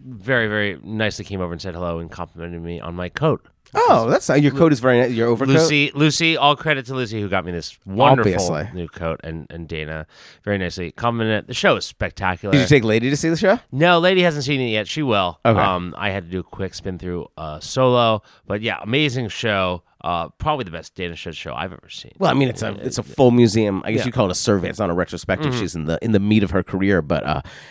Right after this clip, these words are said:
Speaker 2: incredible show. I'm trying to forget what else was at the Musée d'Art de Moderne
Speaker 1: And
Speaker 2: that
Speaker 1: Nicolas
Speaker 2: I really liked.
Speaker 1: de Stael.
Speaker 2: Nicolas de Stael, an artist. This is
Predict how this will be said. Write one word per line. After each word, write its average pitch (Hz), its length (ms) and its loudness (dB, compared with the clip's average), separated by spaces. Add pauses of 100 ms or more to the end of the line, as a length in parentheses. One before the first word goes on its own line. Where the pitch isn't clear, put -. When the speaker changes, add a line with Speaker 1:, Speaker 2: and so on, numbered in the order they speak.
Speaker 2:
incredible 120 460 2
show. 104 340 4
I'm 117 120 -4
trying 147 140 2
to 151 40 -2
forget 139 160 0
what 85 100 2
else 107 140 2
was 113 60 2
at 95 80 0
the 101 40 0
Musée 90 520 2
d'Art 85 300 0
de - 40 -4
Moderne 85 380 2
Speaker 1:
And 82 80 0
Speaker 2:
that - 60 2
Speaker 1:
Nicolas 82 240 4
Speaker 2:
I - 20 2
really 80 100 0
liked. 80 140 2
Speaker 1:
de 139 40 2
Stael. 156 280 4 (180)
Speaker 2:
Nicolas 180 280 4
de 214 60 2
Stael, 214 520 6
an 160 80 4
artist. 175 340 6
This 165 180 4
is 151 160 -2